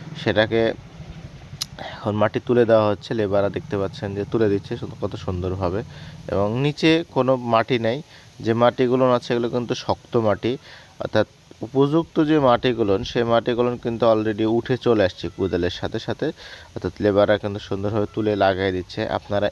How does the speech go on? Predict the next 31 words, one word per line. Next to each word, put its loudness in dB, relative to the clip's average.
এই -2
জিনিসটা -4
লক্ষ্য -2
করবেন, -2
যখন -6
আপনার -6
জমি 2
আপনি -4
এই 4
মাটিগুলো 4
ওঠাবেন, 4
তখন 2
লক্ষ্য 2
রাখবেন 2
যে 0
আপনার -2
মাটিগুলো 0
ঠিকঠাকভাবে -2
উঠতেছে -2
কি -4
না। -2
না 2
উঠলে 2
আপনি 2
তাদেরকে 0
বলে 4
সুন্দরভাবে 0
তুলে 4
নেবেন, -2
না 4
হলে 2